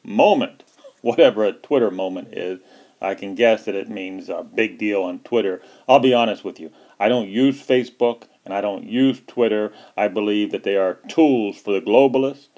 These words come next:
And remember, there are two types of people now in this world. You're either a globalist for a new world order, a one currency for the whole world, or you're a nationalist and you're for American ideas,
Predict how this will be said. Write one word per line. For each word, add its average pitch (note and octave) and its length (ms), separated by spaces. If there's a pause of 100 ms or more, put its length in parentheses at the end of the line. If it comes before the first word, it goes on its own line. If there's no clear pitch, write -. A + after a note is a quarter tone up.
(380)
And G#2 400
remember, A2 480 (200)
there G#2+ 120
are G2+ 60
two C#3+ 300
types B2 440
of - 120
people E2+ 460
now E2 400 (240)
in G2 120
this F#2 180
world. G#2 420 (240)
You're A#2 220
either G2+ 240
a G2 80
globalist B2+ 680 (300)
for G#2 200
a F#2+ 40
new A2+ 300
world A#2 380
order, B2 580 (440)
a F2+ 80
one A#2 400
currency B2 520
for G#2+ 120
the G#2 100
whole G#2+ 220
world, C#3+ 500 (220)
or A2 240
you're A2 240
a G#2 80
nationalist G#2+ 1000 (300)
and G#2 160
you're G#2+ 320 (140)
for A#2 220
American G#2 760
ideas, F2+ 800